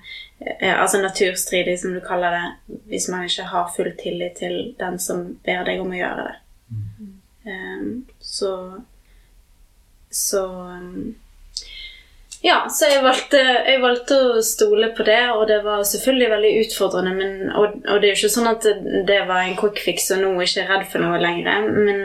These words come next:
Speaker 1: men bare det å, at noen sier at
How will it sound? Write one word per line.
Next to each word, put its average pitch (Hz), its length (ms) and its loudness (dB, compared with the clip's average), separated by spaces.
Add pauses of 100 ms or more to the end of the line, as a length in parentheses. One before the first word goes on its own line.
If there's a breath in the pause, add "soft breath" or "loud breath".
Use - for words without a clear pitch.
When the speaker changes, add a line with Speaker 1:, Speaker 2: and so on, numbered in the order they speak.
(140)
Speaker 1:
men 202 280 2 (180)
bare 202 260 2
det 208 160 4
å, 185 200 0 (260)
at 185 200 -2
noen 196 200 0
sier 196 460 0
at - 180 -6